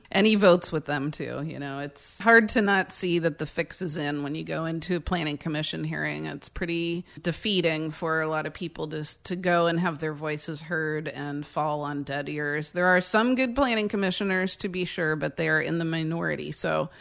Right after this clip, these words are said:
hoping for some changes there that will get more of the public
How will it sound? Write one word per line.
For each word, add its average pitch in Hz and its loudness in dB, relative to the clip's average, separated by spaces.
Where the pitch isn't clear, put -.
hoping 208 2
for 208 0
some 185 -2
changes 170 -2
there 156 -2
that 143 -6
will 147 -8
get 151 -8
more 160 -2
of 156 -6
the 160 -6
public 175 0